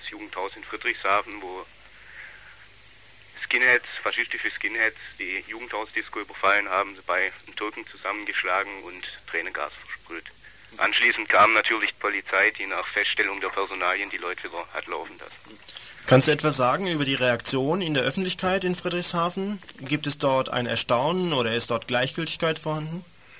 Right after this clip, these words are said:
Speaker 1: Also jetzt in Bezug auf den Mord ist, äh, schon relativ, äh, Entsetzen zu merken unter der Bevölkerung. Aber allgemein gesehen wird die Taten also hier viel, viel zu stark verdrängt. Es,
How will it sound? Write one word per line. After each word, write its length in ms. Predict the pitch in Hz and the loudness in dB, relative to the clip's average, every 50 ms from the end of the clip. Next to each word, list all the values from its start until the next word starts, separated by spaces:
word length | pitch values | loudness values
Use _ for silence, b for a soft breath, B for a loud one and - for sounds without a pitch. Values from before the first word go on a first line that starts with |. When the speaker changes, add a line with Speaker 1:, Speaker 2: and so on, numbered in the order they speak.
| B B B B B - | B B B B B -4
Speaker 1:
Also 160 | 117 117 120 131 | -2 0 2 2
jetzt 160 | 139 - - | 2 2 0
in 100 | 143 135 | -4 -4
Bezug 380 | 127 - - - 139 143 - | -4 -6 -6 -8 -6 -2 0
auf 160 | 123 120 120 - | 0 0 0 0
den 160 | - 113 110 | -2 -4 -2
Mord 420 | 107 101 107 123 143 - - - | -2 -2 -2 -2 -2 -4 -8 -10
ist, 460 | 117 117 113 - - - - - - | -10 -8 -6 -4 -4 -2 -4 -2 -2
äh, 260 | 107 107 104 98 101 98 - - - - - - - B B B B B B B B B B B B B B B B - | -2 -2 -2 -2 -4 -6 -8 -14 -20 -20 -20 -20 -20 B B B B B B B B B B B B B B B B -6
schon 300 | - - 123 117 120 120 - - - - | -2 2 2 2 2 0 -6 -12 -4 0
relativ, 460 | 110 113 120 117 - - 113 110 110 - | 2 4 4 2 2 2 0 0 0 0
äh, 140 | - 101 98 | -2 -2 -2
Entsetzen 480 | 98 101 - 110 110 - - - 110 - | -2 2 4 4 4 4 0 -6 -12 -10
zu 100 | - 95 | -8 -6
merken 380 | 90 87 82 87 90 - 95 | -4 -2 -2 -2 -4 -8 -10
unter 200 | 90 92 90 90 | -10 -10 -10 -10
der 100 | 87 - | -10 -12
Bevölkerung. 720 | - 87 - - 87 82 95 - - - - 82 82 85 - | -12 -12 -6 -4 -2 -2 -2 -4 -6 -10 -10 -12 -12 -6 -4
Aber 300 | - 90 95 92 90 92 - - - - - - - - - - - | -4 -2 -2 -4 -4 -6 -8 -14 -20 -20 -20 -20 -16 -14 -12 -2 2
allgemein 480 | 104 104 104 117 101 98 113 117 135 | 4 4 4 4 4 4 4 4 2
gesehen 400 | - - - 113 104 101 95 95 | 0 0 2 2 2 2 0 0
wird 360 | 98 92 92 95 - - - - | 0 0 0 -2 -4 -8 -10 -10
die 80 | - 98 | -8 0
Taten 420 | - 90 90 98 - - 110 104 95 - - - - - B B B B B B B B B B B | 4 6 6 6 6 2 -4 -8 -8 -12 -18 -20 -20 -20 B B B B B B B B B B B
also 220 | - 110 110 107 110 | 0 2 2 2 2
hier 180 | 107 117 127 | 2 2 2
viel, 220 | - 139 139 147 143 - - - | 2 2 2 0 0 -2 -4 -2
viel 140 | - 139 143 | 0 0 0
zu 140 | - 131 120 | 0 0 0
stark 440 | - - 104 98 107 113 110 - - - - - - | 4 6 6 6 6 6 4 0 -6 -8 -10 -10 -10
verdrängt. 460 | - 104 - - 90 104 120 107 - - - | -10 -6 -2 0 0 0 0 -4 -8 -10 -10
Es, 100 | 101 98 | -10 -10